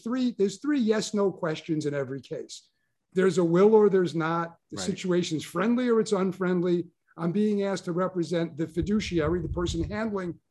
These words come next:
Speaker 1: the estate, or someone affected by what the fiduciary is doing or not doing.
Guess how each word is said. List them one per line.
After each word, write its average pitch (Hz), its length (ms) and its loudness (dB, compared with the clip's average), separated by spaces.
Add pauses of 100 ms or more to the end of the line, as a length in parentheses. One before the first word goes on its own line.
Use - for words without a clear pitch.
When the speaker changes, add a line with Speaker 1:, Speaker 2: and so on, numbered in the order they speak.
(160)
Speaker 1:
the 170 100 0
estate, 165 460 0 (120)
or 190 160 2
someone 180 380 0
affected 160 580 -6 (240)
by 160 120 -2
what 156 180 -2
the 151 80 -6
fiduciary 151 680 -4
is 135 120 -12
doing 147 400 -6 (260)
or 156 160 0
not 147 320 -4
doing. - 360 -6